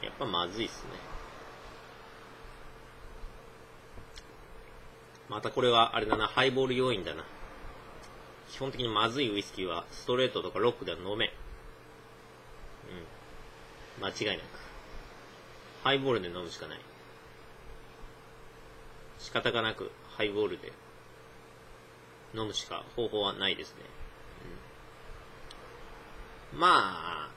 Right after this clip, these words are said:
ウイスキーの中で一つ星はまあ間違いなく角瓶なんですけど、まあそれに比較して、まあそれなりに、まあまずさを抑えられてるかなということで、二つ星にしましょう。うん。ね。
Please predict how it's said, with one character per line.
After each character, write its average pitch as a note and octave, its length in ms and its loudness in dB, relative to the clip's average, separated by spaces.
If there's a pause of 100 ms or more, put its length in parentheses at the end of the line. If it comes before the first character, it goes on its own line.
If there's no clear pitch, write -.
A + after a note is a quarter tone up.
(360)
ウ C#3+ 60 4
イ F#3 80 8
ス - 160 -8
キ G3+ 120 6
ー - 20 8
の D#3 60 4
中 C3+ 180 8
で G#2 80 6 (320)
一 - 280 2
つ C#3+ 140 -2
星 C#3+ 240 6
は D3+ 60 10
ま C3+ 120 6
あ G#2 40 6
間 G2 200 4 (160)
違 C3 160 6
い - 20 6
な G#2+ 100 4
く - 80 -10
角 G2 240 0
瓶 G#2+ 180 4
な A2 120 4
ん G2 60 0
で D#2+ 80 -4
す - 100 -10
け - 80 -8
ど、 - 180 -8 (1700)
ま - 80 4
あ - 20 0
そ D3 120 2
れ E3+ 100 4
に F3 120 4
比 E3+ 120 0
較 E3+ 220 6
し - 120 0
て、 C#3+ 340 10
ま C#3+ 140 6
あ A2+ 40 6
そ - 140 -2
れ D#3 100 4
な E3 120 4
り E3 80 2
に、 D#3+ 360 4 (720)
ま C3 100 2
あ A2 60 4
ま B2 180 8
ず D3 120 2
さ G2+ 160 4
を F#2 40 4
抑 F#2 260 4
え A#2 40 6
ら A#2+ 60 8
れ B2 60 6
て A2+ 140 0
る F2+ 80 -2
か F#2+ 120 -2
な A2 120 0
と G#2+ 160 0
い E2+ 100 0
う - 20 -4
こ G#2+ 100 -4
と F#2 140 -6
で、 D#2+ 140 -6 (680)
二 C#3+ 200 0
つ C#3 100 -2
星 C3+ 220 0
に A2+ 120 -2 (760)
し - 160 -6
ま A2 100 4
し - 80 2
ょ - 40 2
う。 - 40 -6 (1900)
う - 40 -6
ん。 - 20 -4
ね。 A2+ 140 2